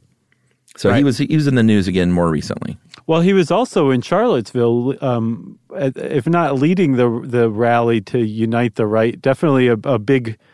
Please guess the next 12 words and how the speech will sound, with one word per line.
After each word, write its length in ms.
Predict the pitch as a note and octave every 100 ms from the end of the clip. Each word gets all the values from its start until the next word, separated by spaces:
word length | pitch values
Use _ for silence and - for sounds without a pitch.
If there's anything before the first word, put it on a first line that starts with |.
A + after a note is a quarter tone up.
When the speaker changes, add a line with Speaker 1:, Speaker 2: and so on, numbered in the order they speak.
| _ _
Speaker 2:
speaker 560 | - - F#3 - B2 G#2+
at 220 | G#2 G2
it, 180 | G2+ - - -
a 80 | A#2
big, 280 | G2 C3 A2 _ -
a 120 | C3+
big 240 | G2+ C3+ -
part 280 | - E3 C3+
of 100 | G2+
it. 200 | A2+ - _ _ _ _ _ _
Um, 320 | B2+ B2 A2+ A#2+
and 440 | C#3 C3 B2+ C3